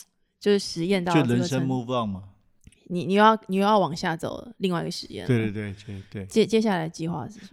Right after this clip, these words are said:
Speaker 2: 还不知道欸，接下来，
Speaker 1: <laughs>
Speaker 2: 应该这样说吧，
Speaker 1: 嗯。
Speaker 2: 就是说可能自己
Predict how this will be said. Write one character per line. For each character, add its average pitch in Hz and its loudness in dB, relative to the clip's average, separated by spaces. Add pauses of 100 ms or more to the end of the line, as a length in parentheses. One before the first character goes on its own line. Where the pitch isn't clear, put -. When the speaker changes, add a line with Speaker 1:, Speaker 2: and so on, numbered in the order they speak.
Speaker 2:
还 120 -4
不 113 -8
知 113 -10
道 110 -2
欸， 98 -6
接 - 6
下 - 6
来， 320 4
Speaker 1:
<laughs> - -16
Speaker 2:
应 190 6
该 208 8
这 196 8
样 180 6
说 170 2
吧， 165 4
Speaker 1:
嗯。 190 4
Speaker 2:
就 170 4
是 151 0
说 135 2
可 123 -8
能 120 -4
自 147 -4
己 101 -8